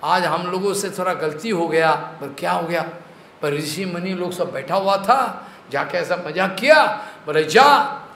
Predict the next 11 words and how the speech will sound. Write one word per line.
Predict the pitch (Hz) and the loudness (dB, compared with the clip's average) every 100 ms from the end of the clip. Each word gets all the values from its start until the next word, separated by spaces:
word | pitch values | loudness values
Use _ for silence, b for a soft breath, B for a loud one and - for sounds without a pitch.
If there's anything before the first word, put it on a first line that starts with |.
| - - | -18 -6
कुलोनाशक | 233 285 285 320 320 294 - - - 156 | 4 6 8 8 10 8 8 -4 -8 -2
मुसल | 214 - 339 | 4 8 8
पैदा | - 302 294 | 10 10 12
हुआ | 262 269 240 | 12 10 8
तेरा | - 233 220 | 8 8 8
जेब | 196 190 139 | 4 0 -2
में।" | 120 - - - - | -10 -12 -20 -20 -14
सारी | - 165 185 | -6 -4 -4
कहानी | 180 170 208 | -2 0 2
बता | 220 220 220 | 0 4 4
दिया। | 220 220 | 2 -4